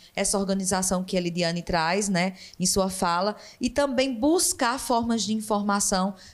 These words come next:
cada vez mais que se pareçam com o seu cotidiano e que atendam às suas necessidades. As mulheres, por exemplo, são também na sua rede esse público maior, né? E elas também hoje têm procurado ainda mais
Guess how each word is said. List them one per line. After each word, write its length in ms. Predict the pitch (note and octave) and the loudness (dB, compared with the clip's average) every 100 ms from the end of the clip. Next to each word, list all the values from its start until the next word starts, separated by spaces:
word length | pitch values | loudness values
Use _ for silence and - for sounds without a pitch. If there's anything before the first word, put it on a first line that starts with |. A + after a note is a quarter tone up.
| - | -4
cada 320 | A#3 A#3+ C4 | -2 0 -2
vez 360 | A#3 A#3 B3+ A#3+ | 0 2 2 0
mais 280 | G#3 G#3+ - | 0 0 0
que 100 | G3+ | -2
se 140 | A#3 | -2
pareçam 640 | - A3 G3+ G#3+ A3 G#3 F#3+ | -2 0 2 2 2 0 0
com 160 | F#3 | 0
o 40 | F#3+ | 2
seu 200 | G3 F#3 | 2 2
cotidiano 580 | F#3 F#3 E3+ F3 F#3 F#3 - - | 0 0 0 2 2 -2 -8 -12
e 80 | |
que 100 | A#3 | -4
atendam 460 | C#4 D4 A#3 G#3+ A3 | -2 0 0 2 2
às 120 | A#3 | 2
suas 200 | - A3 | 2 2
necessidades. 720 | A3+ A3 A3 A3 A3 E3+ D3+ - - - | 2 0 2 0 2 0 0 -6 -12 -10
As 240 | - A3+ A3 | -4 -2 0
mulheres, 540 | A#3+ A#3+ G#3+ A#3+ C4 | 2 4 4 2 0
por 180 | - G#3+ | 2 2
exemplo, 600 | G3+ G3 G3 A#3 G#3 E3+ - - | 4 4 4 2 0 -4 -8 -6
são 360 | - - C4 E4 | -2 0 0 0
também 300 | D#4 A#3 A3 | 0 2 2
na 120 | G#3 | 2
sua 240 | - G#3 | 2 2
rede 400 | G3 F#3 F#3+ G#3 - | 2 2 2 2 0
esse 240 | G#3+ A#3+ | 0 0
público 480 | - A3+ A3 A#3+ A#3+ | -2 0 0 0 0
maior, 560 | A#3+ B3 A#3 D#3+ D#3+ | 2 2 2 2 0
né? 220 | E3 E3+ F3+ - - | 0 -2 -4 -12 -4
E 140 | A#3 | 0
elas 260 | B3+ D#4+ - | 2 2 0
também 320 | D4 A#3 A3 | 0 2 2
hoje 160 | G3+ G#3 | 2 2
têm 120 | G#3+ | 0
procurado 500 | G3+ G#3 G#3+ F#3+ F#3+ | 0 2 2 2 0
ainda 340 | F#3+ F#3+ A3+ | 2 2 2
mais 380 | C4+ G3 F3 G3 | 2 0 0 -2